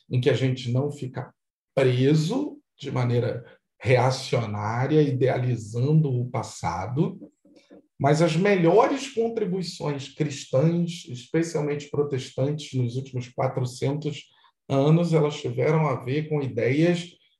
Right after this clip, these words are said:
que reformavam a ordem social. Ou seja, tira o que é ruim mesmo, conserva o que é bom, em-, em-, embute nas pessoas soluções criativas,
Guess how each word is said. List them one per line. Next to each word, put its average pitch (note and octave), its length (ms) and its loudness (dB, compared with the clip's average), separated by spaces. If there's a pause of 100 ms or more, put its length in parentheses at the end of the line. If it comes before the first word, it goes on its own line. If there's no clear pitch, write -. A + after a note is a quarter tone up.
que D3+ 140 0
reformavam D#3+ 1600 2
a C#3 80 -2
ordem C3+ 340 -2
social. - 600 -8 (360)
Ou D3+ 80 -4
seja, G#2+ 480 -4 (500)
tira B3 260 -4
o A#3 40 -6
que G#3+ 100 0
é - 40 2
ruim E3+ 240 4
mesmo, G#3+ 680 6 (600)
conserva E3 600 2
o E3+ 60 -8
que - 100 -6
é B2 40 -2
bom, F#3 580 -2 (720)
em-, - 220 -12 (340)
em-, E3+ 360 2
embute D#3 580 4
nas G3 220 0
pessoas F#3 920 2 (140)
soluções E3 760 0 (560)
criativas, G#3+ 1300 2